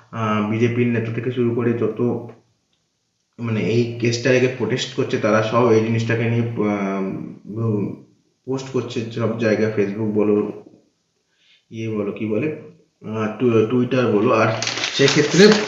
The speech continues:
স্পর্শকাতর বিষয় নিয়ে, আহ, ছবি তৈরিকে অনুমোদন করলো না দল, উল্টে দুজনের বিরুদ্ধে কড়া পদক্ষেপ করলো তৃণমূল। শুক্রবার রাতেই তৃণমূল ছাত্র পরিষদের সভাপতি তৃণাঙ্কুর ভট্টাচার্য এক বিজ্ঞপ্তি জারি করে জানিয়ে দিয়েছে, প্রান্তিক ও রাজন্যাকে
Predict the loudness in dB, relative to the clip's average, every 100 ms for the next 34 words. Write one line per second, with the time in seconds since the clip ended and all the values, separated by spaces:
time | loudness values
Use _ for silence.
0 | -6 -12 -6 -4 -2 4 4 6 4 2
1 | 2 2 0 -2 -4 -2 -2 -2 0 0
2 | 4 4 4 0 4 4 4 2 0 -2
3 | 0 0 2 0 -2 2 2 2 0 0
4 | 0 0 -2 -2 -2 0 0 0 0 0
5 | -2 -2 -4 -4 -6 -4 -2 -2 -2 -4
6 | -2 -4 -2 -2 -2 -2 0 -2 -2 -4
7 | -6 -6 -8 -10 -10 -10 -8 -8 -8 -6
8 | -6 -6 -8 -8 -8 -4 -4 -4 -8 -8
9 | -8 -6 -4 -4 -6 -10 -12 -8 -4 -2
10 | -2 -4 -6 -6 -6 -6 -6 -8 -8 -8
11 | -8 -6 -4 0 0 0 0 -2 -6